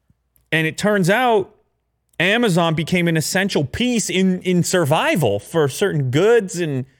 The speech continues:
food in some places. And I ordered a few snacks off there last night.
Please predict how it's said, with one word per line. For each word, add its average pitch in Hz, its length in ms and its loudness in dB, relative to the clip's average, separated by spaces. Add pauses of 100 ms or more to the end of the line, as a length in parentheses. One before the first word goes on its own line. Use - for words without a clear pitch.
(260)
food 226 540 0
in 226 140 0
some 220 220 -2
places. 202 760 -2
And 117 220 -6 (680)
I 269 60 -2
ordered 214 220 0
a 254 60 -4
few - 260 -6
snacks 339 440 -2
off 170 220 0
there 160 180 2
last 151 320 0
night. 143 260 -2